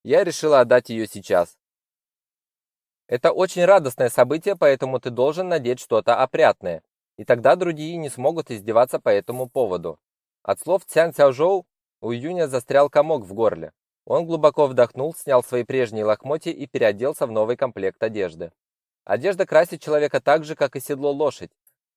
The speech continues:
Эта одежда была ему в самый раз. Хотя одежда была сделана из льна, она хорошо сочеталась с растущим организмом Июня и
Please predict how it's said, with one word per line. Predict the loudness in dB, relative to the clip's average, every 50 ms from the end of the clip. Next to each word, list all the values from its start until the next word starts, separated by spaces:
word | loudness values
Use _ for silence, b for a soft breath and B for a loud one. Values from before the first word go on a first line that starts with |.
| _ _
Эта | -4 -2 2 4 2
одежда | 4 4 0 -2 0 0 0
была | 2 4 4 4 4
ему | 4 2 -4 -8
в | -4
самый | 0 2 2 2 4 2 4
раз. | 4 4 2 0 -6 _ _ _ _ _ _ _ _ _
Хотя | -6 -4 2 2 2
одежда | 2 2 0 -2 -2 -2
была | -2 2 4 4 4
сделана | 2 2 0 0 0 0 0 -2 -2
из | -2 -4 -8 -10
льна, | -10 -10 -2 0 0 0 0 -6 _ _ _ _ _
она | _ -4 -4 -4 0
хорошо | 2 2 2 2 0 -2 -6 -6
сочеталась | -6 -16 -18 -18 -2 2 2 2 2 0 -4
с | -2
растущим | -4 -4 -4 _ -12 -12 -10 -6 -4 -4
организмом | 0 0 0 -2 -2 -6 -12 -8 -8 -8 -8 -8 -10
Июня | -10 -8 -10 -8 -6 -8 -8 -8 _ _ _ _ _ _
и | -14 -12